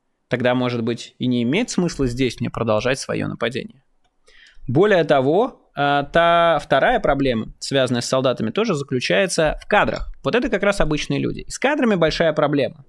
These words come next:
Тоторигами недавно выпустил исследование, важные истории выпускали исследования, но общий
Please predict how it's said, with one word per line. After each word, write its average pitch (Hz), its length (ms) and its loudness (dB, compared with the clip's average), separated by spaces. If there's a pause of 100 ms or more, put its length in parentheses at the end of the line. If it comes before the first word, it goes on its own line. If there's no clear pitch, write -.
(460)
Тоторигами 202 580 4
недавно 165 400 2
выпустил 143 400 0
исследование, 117 420 0
важные 143 300 2
истории 247 360 2
выпускали 165 500 0
исследования, 135 520 0
но 156 220 0
общий 180 380 0